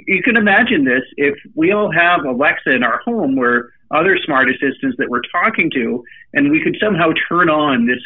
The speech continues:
capability to deliver us a service where it's going to warn us when our health is taking a turn for the worse, that would be incredibly valuable. And I think it would be a great way to, uh, you know, help people, um,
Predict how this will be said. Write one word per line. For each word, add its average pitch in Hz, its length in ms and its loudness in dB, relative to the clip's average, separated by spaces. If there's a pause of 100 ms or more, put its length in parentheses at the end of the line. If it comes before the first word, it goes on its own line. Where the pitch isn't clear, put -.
capability 131 760 0 (320)
to 143 100 -2
deliver 147 380 0
us 143 140 2
a 123 120 -6
service 180 440 0
where 131 240 4
it's 120 120 -2
going 151 360 -2
to 127 320 0 (400)
warn 170 420 2
us 123 300 2
when 135 180 0
our 127 140 2
health 160 260 0
is 143 80 -2 (100)
taking 143 300 0
a 123 40 0
turn 151 280 -2
for 151 140 -2
the 123 80 0
worse, 135 340 -2 (540)
that 180 260 2
would 185 180 -2
be 196 140 0
incredibly 190 600 0
valuable. 143 680 0
And 147 200 0
I 156 120 2
think 180 200 -4
it 196 40 0
would 180 120 -4
be 160 120 2
a 131 40 -2
great 151 320 0
way 156 320 0 (140)
to, 147 300 0
uh, 139 260 2 (560)
you 147 100 -2
know, 135 220 -2 (120)
help 165 260 -2
people, 151 640 -2 (100)
um, 147 560 0